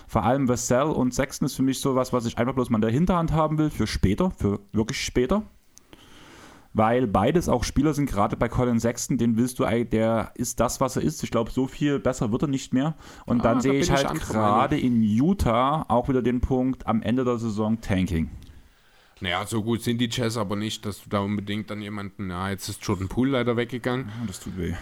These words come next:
Speaker 2: Ja, der nächste Warriors-Spieler bei den Golden Spla-, Golden State Splash Brothers.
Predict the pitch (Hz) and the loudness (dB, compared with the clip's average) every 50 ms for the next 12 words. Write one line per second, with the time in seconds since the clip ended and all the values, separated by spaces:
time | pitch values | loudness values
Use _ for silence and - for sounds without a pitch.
0 | - - - 98 117 123 - - - - - _ - 107 - - - 110 101 92 | -10 -8 -4 -2 -2 -2 -4 -8 -14 -20 -20 _ -16 -16 -12 -4 -2 -2 -2 0
1 | - 113 104 107 113 113 - - 120 101 104 113 127 147 139 135 131 - - - | -2 0 0 0 0 -2 -4 -4 -2 0 0 0 0 0 -2 -2 -4 -6 -6 -4
2 | 135 139 135 139 135 123 127 117 113 117 113 110 113 110 110 107 107 - - - | -2 0 0 0 0 0 0 -2 -2 -2 -2 -2 -2 -2 -2 -4 -8 -8 -8 -6
3 | 113 104 117 - - - - 120 107 107 110 - - 123 110 101 - - - 110 | -4 -4 -4 -6 -10 -4 0 0 0 0 -2 -4 -2 -2 -4 -4 -4 -6 -6 -6
4 | 110 117 - - - 139 131 139 147 160 - | -6 -6 -8 -6 -6 -6 -4 -4 -4 -6 -6